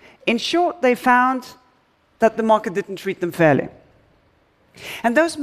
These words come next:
that might seem as very small things,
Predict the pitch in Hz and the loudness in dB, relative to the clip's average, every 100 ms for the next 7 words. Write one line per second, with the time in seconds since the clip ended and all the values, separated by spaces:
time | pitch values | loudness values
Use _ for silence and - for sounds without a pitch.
0 | 285 - 311 311 302 320 311 311 294 285 | -8 -2 -2 -2 -2 -4 -4 -4 -4 -6
1 | - 208 254 339 339 - 254 320 311 349 | -10 -2 0 2 -2 -2 2 2 2 0
2 | 320 143 - - - | 0 -2 -10 -14 -14